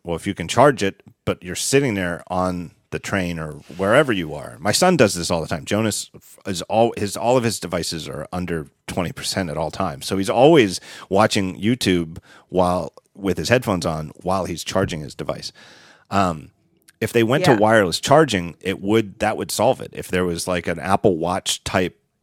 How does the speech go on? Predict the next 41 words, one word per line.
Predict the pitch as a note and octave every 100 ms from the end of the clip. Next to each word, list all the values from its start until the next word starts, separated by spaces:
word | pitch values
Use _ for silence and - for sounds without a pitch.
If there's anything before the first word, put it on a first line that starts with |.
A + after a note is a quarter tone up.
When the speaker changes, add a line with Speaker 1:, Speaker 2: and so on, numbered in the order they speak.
| -
Speaker 1:
thing | A2 G#2 D#2+ -
that | E2+ D2+
could | E2+ -
charge, | - F#2 F2+ D#2 -
you | -
know, | F2 D2+
connect | - F#2+ -
it | -
to | -
the | D#2+ E2
Apple | F2+ A2 A2+
logo | G#2+ A2+ A#2+
or | A2
something | - A#2+ C3 C3+ -
on | F2+
the |
back | D#2+ F#2 -
Speaker 2:
Right. |
Speaker 1:
of | F2+
your | F2+
phone, | - A2 B2+ - - - - - - _ -
then | A2 A2+
Speaker 2:
Right. | A#2
Speaker 1:
it | -
solves | B2 G#2+ G2
the | F2+
problem | E2 B2 A2 D2 A#1+
where | F2+ F2
you | F2
have | F#2 E2+
the | F2 D#2
lightning | G2+ A2+ A#2 G2
jack | F#2+ F#2
for | -
your | E2+
headphones | E2 G#2+ - E2 D2+ - -
and | E2
you | E2
can | - D#2 C#2+ _ _ G2
wirelessly | E2+ F#2 F#2 D#2 - -
charge. | - G2 - -